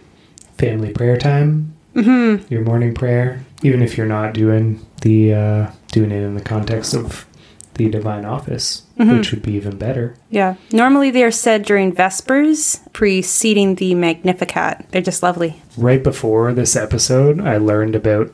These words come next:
Speaker 1: the whole thing where, like, the first letters mean something.
Speaker 2: Mm-hmm.
Speaker 1: Did you read about that?
Speaker 2: Yes. Yes.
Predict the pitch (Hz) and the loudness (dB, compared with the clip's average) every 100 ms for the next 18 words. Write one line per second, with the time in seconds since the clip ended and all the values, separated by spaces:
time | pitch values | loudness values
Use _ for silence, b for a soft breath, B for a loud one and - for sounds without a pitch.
0 | - 113 92 110 104 - 117 110 107 104 | -4 -4 0 2 2 0 -2 0 -2 -4
1 | 104 104 101 98 _ _ - 104 - - | -4 -4 -6 -10 _ _ -6 -6 -6 -6
2 | - 113 - 104 101 110 117 131 - 139 | -2 -2 -2 -6 -4 0 2 2 0 2
3 | 120 113 123 131 135 131 165 185 202 - | 2 4 2 0 -2 0 0 0 -6 -20
4 | _ 226 233 294 233 170 127 135 139 - | _ 2 4 6 4 0 -2 -4 -6 -6
5 | 131 160 180 180 196 214 160 - - - | -6 -6 -10 -2 2 2 0 -6 -6 -8
6 | - b b b b b _ _ 214 208 | -12 b b b b b _ _ 0 0
7 | 185 - - | 0 -10 -12